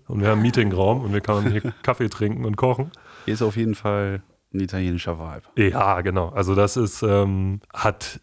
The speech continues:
Speaker 1: uns auf jeden Fall weitergebracht und, ähm, uns wieder so ein bisschen zusammengerauft auch. Wieder mehr Energie reingebracht und wir konnten halt deutlich besser unsere Ideen mal klar auf hier irgendwie auf dem Whiteboard schreiben und unsere Ziele besser verfolgen.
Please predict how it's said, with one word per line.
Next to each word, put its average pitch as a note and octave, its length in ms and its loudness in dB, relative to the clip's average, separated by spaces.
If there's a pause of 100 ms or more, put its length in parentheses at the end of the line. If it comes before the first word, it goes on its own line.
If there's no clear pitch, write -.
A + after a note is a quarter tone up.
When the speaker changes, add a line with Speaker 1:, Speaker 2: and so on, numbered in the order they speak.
Speaker 1:
uns A#2 220 2
auf G#2 100 6
jeden G#2+ 160 4
Fall G#2 220 2
weitergebracht A2 640 4
und, G#2 460 0
ähm, G2+ 440 2
uns G#2 200 -2
wieder G#2 180 6
so G2+ 60 2
ein G2+ 40 2
bisschen G2+ 220 0
zusammengerauft A2+ 880 2
auch. C#3 320 0 (240)
Wieder G2+ 220 2
mehr G#2 200 4
Energie A2 400 0
reingebracht A#2 640 0
und G#2+ 140 -2
wir G2+ 80 -2
konnten G2 380 0
halt F#2+ 220 -2
deutlich G2+ 280 -4
besser G2 480 0
unsere G2 300 2
Ideen G#2 500 4
mal G2+ 320 4
klar G#2 380 4
auf G#2 220 -2
hier G#2 140 -2
irgendwie G2+ 220 -2
auf F#2 80 -2
dem G2+ 100 -2
Whiteboard G#2 460 2
schreiben G2 500 -2
und F#2+ 360 -6
unsere F#2+ 340 -2
Ziele A2+ 260 2
besser G2 280 0
verfolgen. F#2+ 640 -2